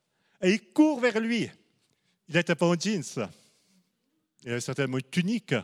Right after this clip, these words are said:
Et vous imaginez, pour un homme quand même d'une certaine classe,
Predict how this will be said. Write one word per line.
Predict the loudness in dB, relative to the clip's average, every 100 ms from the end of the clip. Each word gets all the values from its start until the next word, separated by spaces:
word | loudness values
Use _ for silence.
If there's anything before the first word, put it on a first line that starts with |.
| -6 _ _ _ _ _ _ -6
Et |
vous | -2 0
imaginez, | 0 -2 -4 -4 -6 -8 _ _
pour | -8 -6
un | -4 -2
homme | -2 -4 -10 -14 _ _ _ _ -6
quand | -2
même | 0 -2 -6
d'une | -12
certaine | -10 -10 -8 -10
classe, | -6 -4 -4 -6 -10